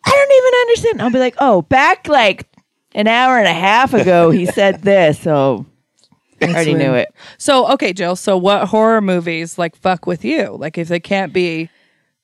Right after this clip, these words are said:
Speaker 2: the medical side.
Speaker 1: Uh, like, the paranormal stuff, like,
Speaker 2: Oh.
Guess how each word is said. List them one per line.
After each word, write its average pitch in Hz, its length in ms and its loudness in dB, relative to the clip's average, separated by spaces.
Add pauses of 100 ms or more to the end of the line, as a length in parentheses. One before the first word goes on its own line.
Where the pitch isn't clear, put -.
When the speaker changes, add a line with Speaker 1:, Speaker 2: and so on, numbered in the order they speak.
Speaker 2:
the 185 160 -8
medical 185 520 0
side. 156 640 -6 (260)
Speaker 1:
Uh, 185 840 2
like, 208 200 -4
the 214 100 -4
paranormal 170 760 -4
stuff, 170 720 -4
like, 135 180 0
Speaker 2:
Oh. 139 360 -4